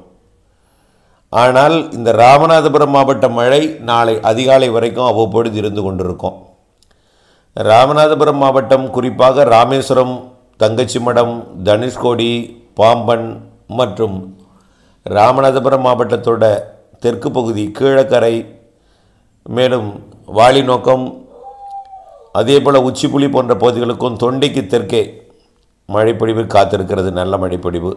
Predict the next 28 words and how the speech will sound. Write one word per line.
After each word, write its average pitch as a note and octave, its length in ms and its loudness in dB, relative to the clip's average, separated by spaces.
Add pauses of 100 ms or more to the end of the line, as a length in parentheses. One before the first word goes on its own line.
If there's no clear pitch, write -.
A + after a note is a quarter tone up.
(100)
தொண்-, F#2 260 -6
ராமநாதபுரம் F#2+ 800 -2
மாவட்ட F2 280 -4
கடலோரம். F2 560 -2 (720)
அதே C3 380 2
நேரத்தில் C#3+ 500 2 (340)
தூத்துக்குடி D#3+ 500 0
மாவட்ட C3 380 2
கடலோர B2 400 2
பகுதிகளிலையும் A2+ 840 0
தூத்துக்குடி A#2+ 480 -4
உட்பட G#2+ 480 2
மழைக்கு G2 360 -4
வாய்ப்பு F#2+ 280 -2
இருக்கிறது F#2+ 360 -4
அதிகாலையில். F2+ 640 -2 (1000)
அதேபோல் D#3 480 4 (560)
திருநெல்-, C3 420 -4
திருநெல்வேலி C#3+ 560 2
மாவட்டம் B2 480 0
ராதாபுரம் B2+ 640 4
பகுதிக்கும் B2 480 -4
கன்னியாகுமரி A#2+ 600 -2
முனைக்கும், G#2+ 500 -4
கன்னியாகுமரி B2+ 560 0
முனை B2 220 -4
இல்லாவிட்டால் A#2+ 520 -2
கூட C3+ 100 4